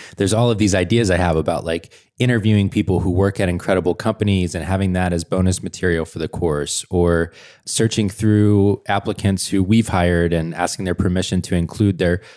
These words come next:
cover letter or resume as an example of a great one that leads to getting hired. Those things can be added later.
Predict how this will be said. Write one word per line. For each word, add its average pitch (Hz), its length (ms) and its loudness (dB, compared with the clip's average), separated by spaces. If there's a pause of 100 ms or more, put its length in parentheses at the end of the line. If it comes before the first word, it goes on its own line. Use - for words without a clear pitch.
cover 104 260 -2
letter 92 260 2
or 87 100 2
resume 90 580 0
as 80 140 -2
an 85 80 -4
example 90 420 -4
of 85 120 0
a 85 40 -4
great 92 320 -2
one 85 220 -2
that 80 140 -8
leads 85 180 -8
to - 100 -8
getting 82 240 -4
hired. 80 560 -2 (600)
Those 107 260 0
things 120 560 -2
can 98 160 -4
be 98 100 2
added 90 240 0
later. - 340 -4